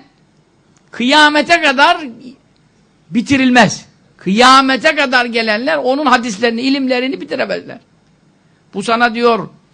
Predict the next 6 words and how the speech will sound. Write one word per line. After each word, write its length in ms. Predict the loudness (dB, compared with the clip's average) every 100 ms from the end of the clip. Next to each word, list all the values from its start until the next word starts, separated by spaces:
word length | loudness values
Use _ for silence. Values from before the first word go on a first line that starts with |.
| -10
mucize 420 | -2 -2 -2 0 2
olarak 380 | 2 2 2
yetmedi 420 | 0 -2 -2 -6 -6
mi? 160 | -8 -12 _ _ _ _ _ _ _ _ _ _ _ _ _ _ _ _ _ _ _ _ _ -6
Cahiliyet 640 | 2 4 4 2 0 0
döneminde 640 | -2 0 -2 -4 -4 -6